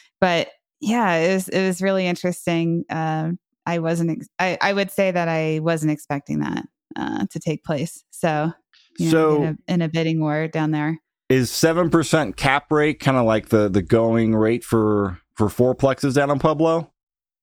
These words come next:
Speaker 1: Mm, I would say no. That seems to be on the higher side 'cause there's a lot of, um, people that are listing their, their multifamilies at a higher price than, you know, the rents typically have legacy tenants in there. So,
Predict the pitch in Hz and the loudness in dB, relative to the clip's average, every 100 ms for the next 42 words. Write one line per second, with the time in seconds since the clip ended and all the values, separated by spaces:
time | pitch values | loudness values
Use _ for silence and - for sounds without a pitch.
0 | _ _ _ - 247 247 240 240 233 220 | _ _ _ 0 2 2 2 0 0 -2
1 | 240 285 277 262 240 202 202 202 202 - | -2 0 0 2 2 2 0 0 -2 0
2 | - 240 226 254 240 208 190 185 180 175 | 0 0 0 0 0 0 0 0 0 -2
3 | 185 - 185 180 165 190 175 185 185 185 | -2 -2 -2 -2 0 -2 0 0 0 0
4 | 180 185 190 185 - _ 180 180 175 175 | 0 2 0 -2 -10 _ -2 0 0 0
5 | 170 175 - 196 185 185 175 170 165 165 | -2 -4 -4 -4 -2 -2 -2 -2 -2 -2
6 | 160 165 _ _ _ _ _ _ - 240 | -4 -6 _ _ _ _ _ _ -2 0
7 | 294 277 269 247 233 220 214 208 202 196 | 0 0 0 2 0 0 0 2 2 0
8 | 185 - _ 202 196 196 190 185 185 180 | -2 -10 _ -2 0 -4 -2 -2 0 0
9 | 180 - 175 180 175 180 175 175 175 170 | -2 -2 -4 -2 -2 -2 -2 -2 -4 -4
10 | - 170 165 165 - 175 165 160 156 175 | -2 -2 0 -2 -2 -2 -2 -2 -2 -4
11 | 165 170 170 - - - _ - _ - | -2 -2 -2 -8 -16 -18 _ -20 _ -6
12 | 185 170 170 170 170 165 160 160 - 165 | -4 -4 -4 -2 -2 -2 -2 -4 -4 -6
13 | 165 160 160 - 170 165 165 165 170 156 | -2 0 -2 -2 -2 0 -2 -2 -2 -2